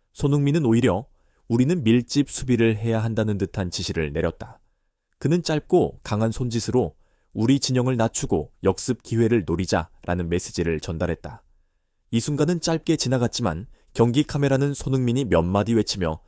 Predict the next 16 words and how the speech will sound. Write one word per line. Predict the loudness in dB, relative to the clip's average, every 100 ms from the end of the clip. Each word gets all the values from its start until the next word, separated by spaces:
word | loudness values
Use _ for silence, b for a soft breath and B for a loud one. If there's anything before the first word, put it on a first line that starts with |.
| _
손짓하는 | -4 -2 0 -2 -2 -4
모습을 | 0 -2 2 2 2
포착했다. | -2 -2 -2 -4 -8 -10 -16 _ _ _ _
그러자 | 0 2 2 -4 -10 _ _
수비수 | -4 0 2 2 2
데이비스와 | 2 2 0 2 0 2
그레이가 | 2 2 0 -2
빠르게 | -2 0 0 0
수비 | 0 0
라인을 | 2 2 0 0
낮췄고 | -2 -4 -6 -4 -4 -6 _ _
토트넘은 | 0 0 2 0 0 -4
더 | 0 2
밀집된 | 2 2 0 -2 0 0 -2
포메이션으로 | -4 0 0 0 -2 2 0
전환했다. | 0 -6 -4 -6 -8 -16 -18